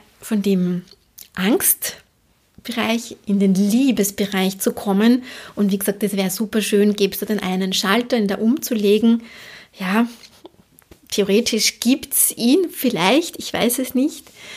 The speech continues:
Praktisch ist es so, dass es mehr lauter kleine Schalter sind.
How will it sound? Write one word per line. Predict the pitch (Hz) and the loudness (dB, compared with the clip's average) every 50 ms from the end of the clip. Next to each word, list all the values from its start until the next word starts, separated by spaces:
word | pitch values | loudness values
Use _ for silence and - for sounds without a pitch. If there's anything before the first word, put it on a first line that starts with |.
| - - - - - - _ - | -16 -16 -16 -18 -20 -20 _ -8
Praktisch | - 190 196 208 208 208 - - 285 247 - | -4 -2 -2 -2 -2 -4 -4 -4 -4 -2 0
ist | 269 240 247 | 0 0 0
es | 247 240 - - - | 0 0 0 -2 0
so, | 202 196 202 | 0 0 2
dass | 208 233 220 202 - | 2 2 0 0 0
es | 220 214 - - | -2 -2 -2 -2
mehr | 185 180 180 185 196 214 | 0 2 2 2 2 2
lauter | 202 220 185 196 190 240 | 0 0 -2 -2 -2 -4
kleine | 233 - - - - 196 170 175 190 196 196 196 208 202 | -6 -8 -10 -8 -6 -4 -2 0 2 2 2 2 0 -2
Schalter | - - - 160 160 - - 160 | -4 -6 -6 -8 -8 -8 -10 -8
sind. | 165 - - 170 160 151 - - - - | -6 -6 -6 -8 -8 -12 -14 -18 -20 -18